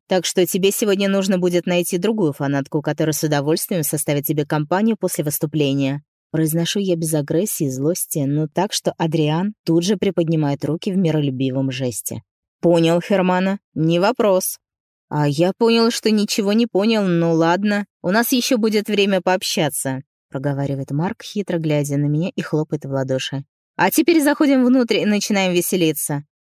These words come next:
А то, как погляжу, вы всё ещё слишком трезвы и спокойны.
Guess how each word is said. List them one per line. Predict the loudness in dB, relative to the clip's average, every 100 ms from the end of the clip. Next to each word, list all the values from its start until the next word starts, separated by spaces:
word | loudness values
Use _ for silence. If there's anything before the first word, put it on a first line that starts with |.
| _
А | -4
то, | 0 0
как | 0 0
погляжу, | 0 2 2 2 2 0 -4 _
вы | -2 0 0
всё | 0 0
ещё | 0 0
слишком | 0 -2 0 -2
трезвы | 2 2 2 0
и |
спокойны. | 0 -2 -2 0 2 2 -2